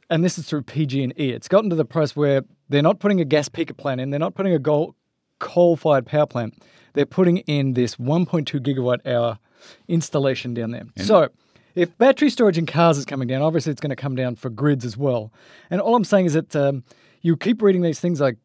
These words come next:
Speaker 1: "Solar plus battery is getting cheaper than building a new gas peaker plant. And this can only accelerate." So I did this calculation. You ready?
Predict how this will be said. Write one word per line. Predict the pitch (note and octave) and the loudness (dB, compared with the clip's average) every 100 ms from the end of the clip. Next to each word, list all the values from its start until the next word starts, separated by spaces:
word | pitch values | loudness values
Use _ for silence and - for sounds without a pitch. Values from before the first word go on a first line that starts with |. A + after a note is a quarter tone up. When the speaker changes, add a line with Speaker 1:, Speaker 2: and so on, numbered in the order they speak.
| - | -12
Speaker 1:
"Solar | - F#3 G3 G3 | 2 4 4 2
plus | - F3 D3+ | -2 -4 -4
battery | - D#3 - D#3 C#3 | 0 -2 0 -2 -4
is | A#2 | -2
getting | C#3+ C3+ | -2 -2
cheaper | - E3+ D#3 D#3 | -2 -2 -2 -2
than | C#3 | -2
building | B2+ C#3 C3+ | 2 2 2
a | B2 | 0
new | B2+ B2+ | 0 0
gas | A#2 A#2+ - | 2 0 0
peaker | C#3 A#2+ | -6 -6
plant. | - C3 B2 _ _ _ _ _ _ _ | -8 -10 -10 _ _ _ _ _ _ _
And | - C3 B2+ B2 - | -4 -2 -2 -4 -8
this | B2+ F3+ - | 4 4 4
can | G#3+ D3+ D#3+ | 0 0 2
only | D#3 D#3 D3 C#3+ - | 0 2 0 -4 -8
accelerate." | C3+ - - G3+ G#3 B2+ - | -14 -10 -2 0 2 0 -4
So | - E3+ | 0 4
I | E3+ | 4
did | - B3+ F#3 | 4 2 4
this | F#3+ - | 0 0
calculation. | D3+ C#3+ C3+ A#2 A2 - - _ _ _ - | -6 -6 -4 -8 -10 -14 -20 _ _ _ -8
You | C3+ | 0
ready? | E3+ C4+ | 2 2